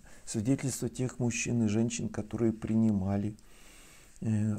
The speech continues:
раскаявшихся нарциссов в свою жизнь. Поизучать нужно и можно, и стоит. Но лезть туда больше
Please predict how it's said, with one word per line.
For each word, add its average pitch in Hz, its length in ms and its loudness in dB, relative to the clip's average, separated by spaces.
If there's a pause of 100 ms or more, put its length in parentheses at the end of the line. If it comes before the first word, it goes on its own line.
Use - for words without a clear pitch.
(160)
раскаявшихся 123 1120 0
нарциссов 101 600 -6
в - 20 -14
свою - 360 -8
жизнь. - 320 -12 (1080)
Поизучать 113 720 0
нужно 104 560 2 (100)
и 113 80 -4
можно, - 480 -8 (140)
и 196 60 -8
стоит. - 600 -10 (1400)
Но 110 240 -2
лезть 95 400 -2
туда - 280 -8
больше - 500 -8